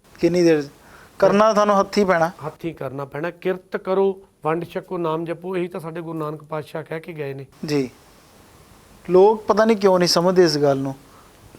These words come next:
Speaker 2: ਨਹੀਂ, ਫਿਰ ਵੀ ਮੈਂ ਧਰਮਾਂ ਤੇ ਇੱਕ ਗੀਤ
Speaker 1: ਜੀ।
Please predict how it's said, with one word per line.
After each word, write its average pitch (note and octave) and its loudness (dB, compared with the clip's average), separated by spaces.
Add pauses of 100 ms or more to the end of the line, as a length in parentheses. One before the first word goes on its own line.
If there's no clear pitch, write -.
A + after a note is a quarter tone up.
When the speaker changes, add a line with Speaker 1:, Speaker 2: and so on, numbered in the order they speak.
Speaker 2:
ਨਹੀਂ, G2 -16 (800)
ਫਿਰ E3+ 0
ਵੀ G3 2
ਮੈਂ D#3+ 2 (720)
ਧਰਮਾਂ C#3 -2
ਤੇ D3+ -10
ਇੱਕ - -18
ਗੀਤ C3 -10 (400)
Speaker 1:
ਜੀ। D3+ -2